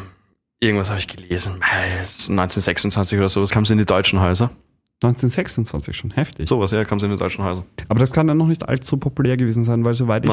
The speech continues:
Speaker 1: Nein.
Speaker 2: mich erinnern kann, wurde ja die Tagesschau auch während des Zweiten Weltkriegs, beziehungsweise knapp vorher noch in den Kinos übertragen. Und damit
Speaker 1: Ja, ja, ja.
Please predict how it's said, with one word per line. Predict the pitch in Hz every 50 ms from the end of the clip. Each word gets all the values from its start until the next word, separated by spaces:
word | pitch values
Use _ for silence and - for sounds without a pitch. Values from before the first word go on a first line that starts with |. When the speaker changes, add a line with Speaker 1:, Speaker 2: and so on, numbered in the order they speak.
| 101 98
Speaker 1:
Nein. | 151
Speaker 2:
mich | 147 143 131 - -
erinnern | 135 127 113 - - - 127 135 160 175 170 170 165 170
kann, | - - 139 135 143 147 143 131 123 120
wurde | 123 135 151 156 156 147
ja | 131 127 120
die | 123 117 -
Tagesschau | - - - 131 170 170 160 156 - - - 110 113 139 175 208 - _ _ _ _ _ _ _ _ _ _ -
auch | 120 123 123 - - 98
während | 82 80 87 87 95 113 135 165 196 196 196 190 -
des | 202 190 -
Zweiten | - - 185 180 175 - - 170 170
Weltkriegs, | 165 165 175 - - - 160 160 - -
beziehungsweise | - 113 107 - 117 120 123 113 104 104 101
knapp | - - - 117 110 143 - -
vorher | - - 139 143 143 147 143
noch | 135 131 131 127 - - -
in | - 117 113 113 110
den | 107 104 110 113 -
Kinos | - - - 160 160 131 98 - -
übertragen. | - - - 101 - - - - - - - _ _ _ _ _ _ _ - - - _ _ _
Und | - 113 107
damit | 123 123 135 185
Speaker 1:
Ja, | 143 104 - -
ja, | 139 135 113 117
ja. | 117 120 107 104 113